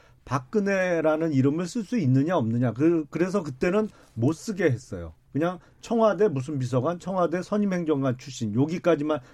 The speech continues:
쓰고, 어, 특정인의 이름은 못 쓰게 했는데 이번에 민주당은 허용을 했어요.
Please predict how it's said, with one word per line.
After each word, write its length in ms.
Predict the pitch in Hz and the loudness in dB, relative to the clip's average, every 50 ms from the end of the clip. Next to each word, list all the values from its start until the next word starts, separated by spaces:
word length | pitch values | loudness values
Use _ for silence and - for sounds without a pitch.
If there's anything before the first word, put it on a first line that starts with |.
| _ | _
쓰고, 460 | _ - - 160 156 170 208 226 220 - - - _ _ - | _ -10 -6 -4 -2 2 2 2 2 0 -4 -20 _ _ -12
어, 120 | 95 101 107 | -10 -10 -10
특정인의 600 | - - - - - 247 220 220 214 208 196 160 | -12 -14 -4 0 2 2 4 4 4 4 4 4
이름은 400 | 135 139 139 151 156 180 196 156 | 2 2 2 0 0 -2 -2 0
못 140 | 123 113 135 | 0 0 0
쓰게 240 | 135 - 170 151 160 | -2 -2 0 2 2
했는데 340 | 147 139 135 123 120 135 156 | 2 2 2 0 2 2 4
이번에 320 | 127 120 120 143 156 160 | 2 2 2 2 0 0
민주당은 560 | 135 113 113 120 131 135 127 139 135 139 143 | 0 0 -2 -2 -2 -2 0 0 0 -2 -4
허용을 440 | 143 127 196 202 196 190 185 185 175 - - - _ _ - - | -6 -4 -4 -4 -4 -4 -4 -6 -10 -12 -16 -20 _ _ -10 -6
했어요. 420 | 208 208 - - 147 101 90 87 | -6 -6 -4 -4 -4 -4 -4 -6